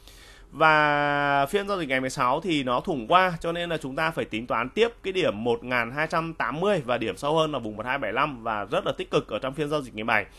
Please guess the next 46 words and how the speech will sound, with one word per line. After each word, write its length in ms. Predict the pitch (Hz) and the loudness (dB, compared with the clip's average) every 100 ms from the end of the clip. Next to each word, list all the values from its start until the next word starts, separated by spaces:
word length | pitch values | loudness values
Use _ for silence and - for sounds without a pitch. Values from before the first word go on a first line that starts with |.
| - - - | -20 -20 -12
À, 160 | - 131 | 0 2
phá 180 | 131 131 | 2 0
sự, 200 | 196 - | -2 -2
ở 100 | 135 | 0
V 80 | 139 165 | 0 0
N 40 | 165 | 0
ba 100 | 165 | -2
mươi 120 | 170 | -2
chúng 140 | 160 139 | -6 -2
ta 140 | 156 | -2
test 240 | 160 180 185 | -2 -4 -4
tích 80 | |
lũy 120 | 190 175 | -4 -4
thành 180 | 147 | -2
công 140 | 143 160 | 0 0
ở 60 | |
vùng 160 | 120 107 | 0 -6
một 80 | 107 | -4
hai 120 | 135 | -4
tám 260 | 123 113 139 | -4 -4 0
mươi 220 | 170 170 | 2 2
và 100 | 117 | 0
sau 160 | 107 139 | -2 0
đó 140 | 120 127 | 0 -2
thì 60 | |
chúng 160 | 127 120 | -8 -4
ta 220 | 143 143 | 0 0
đã 320 | 135 113 170 - - - - | -2 -2 -4 -4 -16 -12 0
lần 240 | 156 151 | 2 4
lượt, 260 | 156 143 - | 4 4 0
à, 180 | - 123 | -4 -2
nâng 320 | 120 175 196 | 2 2 2
được, 280 | 185 139 - | 2 0 0
à, 120 | 113 | -4
các 180 | 110 160 | -2 -2
cái 80 | 170 | 0
target 320 | 170 165 202 | 0 0 0
mục 260 | 165 127 - | -4 -4 0
tiêu 220 | 190 175 | 2 2
ở 100 | 113 | 0
vùng 160 | 113 | -4
một 60 | 110 | -2
ba 120 | 120 | 0
không 240 | 147 165 180 | 0 -4 0
năm, 240 | 190 180 - - | 0 0 -8 -4
à, 160 | 113 | 0